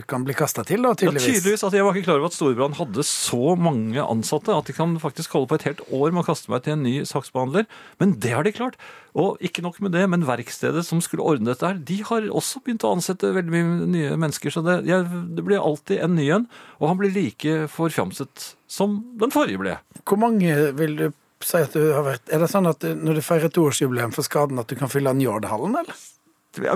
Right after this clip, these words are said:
Speaker 2: begynner å nærme oss nå.
Speaker 1: <laughs> Ja.
Speaker 2: Ja. Og, og jeg husker jo ikke hva de heter, alle disse her, men, øhm, men er, er, er det, er det sånn det er blitt?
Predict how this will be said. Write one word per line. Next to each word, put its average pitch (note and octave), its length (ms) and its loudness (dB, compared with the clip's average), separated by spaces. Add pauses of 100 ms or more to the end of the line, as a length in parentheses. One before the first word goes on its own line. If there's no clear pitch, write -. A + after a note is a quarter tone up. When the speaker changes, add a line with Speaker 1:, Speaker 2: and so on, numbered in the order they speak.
(100)
Speaker 2:
begynner F3 480 0
å G#3 120 2
nærme C4 440 2
oss F#3 160 0
nå. C#3+ 100 4 (240)
Speaker 1:
<laughs> - 140 -12
Ja. C#4 120 4 (160)
Speaker 2:
Ja. F#3+ 160 -2 (640)
Og, G3 160 4 (120)
og F#3 480 4
jeg D#3 160 2
husker F3 240 -4
jo F#2 60 -2
ikke C#3 100 -10
hva A2+ 140 0
de B2+ 100 -2
heter, A2+ 440 -4
alle A2 180 -2
disse C#3 140 0
her, F#3 180 -2
men, E3+ 240 0
øhm, E3 380 2 (920)
men F#3 200 2 (640)
er, - 340 -2
er, C3 200 -6 (280)
er F2 240 -2
det, C3 60 -8 (100)
er G#2 140 -2
det - 80 -10
sånn E2+ 260 -4
det G2+ 80 0
er A2 80 -6
blitt? - 440 -10